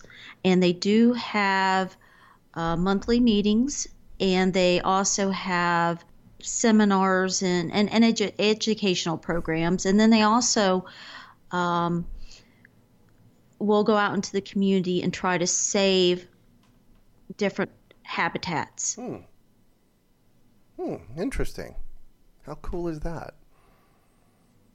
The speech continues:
Speaker 2: Sounds like a, uh, really worthwhile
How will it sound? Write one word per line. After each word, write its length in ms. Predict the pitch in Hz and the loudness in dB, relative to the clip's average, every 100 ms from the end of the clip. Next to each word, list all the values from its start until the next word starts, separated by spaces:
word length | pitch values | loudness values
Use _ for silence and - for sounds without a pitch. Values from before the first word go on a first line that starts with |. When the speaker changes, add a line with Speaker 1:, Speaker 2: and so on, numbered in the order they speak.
| _ _ _ _ _ | _ _ _ _ _
Speaker 2:
Sounds 300 | - 147 143 | -4 0 0
like 140 | 139 127 | 0 0
a, 240 | 120 113 | 0 0
uh, 200 | 107 87 87 - | 0 -2 -6 -14
really 640 | 101 110 120 123 113 107 - - - - - _ - | -10 -6 -2 -2 -4 -4 -4 -6 -8 -20 -20 _ -10
worthwhile 720 | 127 123 113 117 117 113 104 | -8 -8 -8 -6 -4 -4 -4